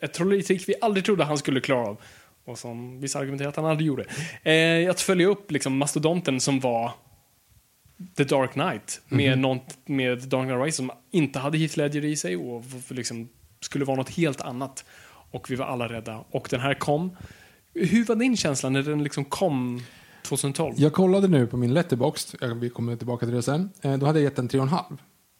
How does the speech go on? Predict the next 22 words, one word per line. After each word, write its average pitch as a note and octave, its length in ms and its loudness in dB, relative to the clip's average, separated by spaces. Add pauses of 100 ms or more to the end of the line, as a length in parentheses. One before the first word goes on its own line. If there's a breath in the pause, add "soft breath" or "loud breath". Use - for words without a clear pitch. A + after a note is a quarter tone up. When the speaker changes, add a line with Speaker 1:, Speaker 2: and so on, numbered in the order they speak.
(220)
Speaker 1:
Mm. B3 260 -2
Speaker 2:
Så C#3 100 0
det D3 120 4
är D3 40 4
liksom, B2+ 500 0
eh, C4 100 0 (100)
bra, D#3+ 480 0 (160)
så, B2 300 0 (140)
men C#3+ 260 2
inte C3 200 2
så C3 80 -4
mycket B2+ 180 -2
mer. C#3 220 0 (440 loud breath)
Ehm, A#2+ 640 2 (720)
och D#3 60 0
jag D3+ 80 2
såg E3+ 120 0
om C#3 140 2
den B2+ 80 2
här B2 100 2
nu B2+ 80 2
också. D#3 320 0